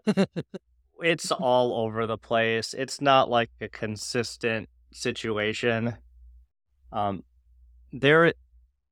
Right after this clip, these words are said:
Speaker 2: we have, like, an artificial tree, which is, like, twenty years old.
Speaker 1: Oh, you
Speaker 2: It
Speaker 1: do?
Speaker 2: looks like a sad Charlie Brown
Speaker 1: <laughs>
Speaker 2: tree.
Speaker 1: Ha!
Speaker 2: But, so we got, like, we got that a long time ago,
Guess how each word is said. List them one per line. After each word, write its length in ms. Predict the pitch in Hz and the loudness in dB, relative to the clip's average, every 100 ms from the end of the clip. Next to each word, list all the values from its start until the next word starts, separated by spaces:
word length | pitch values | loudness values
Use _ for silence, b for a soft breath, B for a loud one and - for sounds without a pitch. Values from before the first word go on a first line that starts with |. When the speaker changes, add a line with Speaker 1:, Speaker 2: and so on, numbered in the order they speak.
| _ - | _ -4
Speaker 2:
we 140 | 135 | 0
have, 200 | 139 165 | 2 0
like, 160 | 220 185 | -2 -4
an 100 | 120 | -4
artificial 560 | 104 110 101 92 - | -4 -4 -6 -8 -8
tree, 340 | 120 160 160 170 - | -6 -4 -4 -8 -2
which 180 | 120 165 | 2 2
is, 160 | 156 | 4
like, 180 | 147 131 | 2 0
twenty 340 | - 107 107 110 | -4 -4 -4 -4
years 240 | 104 101 | -6 -6
old. 280 | 90 98 123 | -6 -6 -6
Speaker 1:
Oh, 40 | |
you 140 | 143 127 | -4 -2
Speaker 2:
It 60 | |
Speaker 1:
do? 60 | 123 | 0
Speaker 2:
looks 440 | 151 - - - _ | 0 -2 -10 -12 _
like 440 | 131 113 110 101 - | 0 2 2 -2 -8
a 140 | 123 110 | -8 -6
sad 480 | - 107 104 101 90 | -2 2 2 0 -4
Charlie 320 | - 98 92 | -6 -4 -4
Brown 340 | 90 87 90 87 _ | -6 -6 -8 -12 _
Speaker 1:
<laughs> 120 | 226 | -18
Speaker 2:
tree. 300 | - 127 135 147 | -6 -6 0 2
Speaker 1:
Ha! 140 | 233 - _ _ _ _ _ _ _ _ _ _ _ _ _ _ _ _ _ - | 2 2 _ _ _ _ _ _ _ _ _ _ _ _ _ _ _ _ _ 6
Speaker 2:
But, 380 | 175 143 117 - _ _ _ _ _ - | 10 10 8 0 _ _ _ _ _ -4
so 120 | 143 | 4
we 60 | 160 | 6
got, 180 | 160 147 | 6 4
like, 160 | 139 139 | 2 2
we 80 | |
got 180 | 131 175 | 4 4
that 100 | 151 | 4
a 40 | 127 | 4
long 140 | 123 | 2
time 200 | 147 151 | 0 -2
ago, 340 | 120 104 104 | -2 -4 -4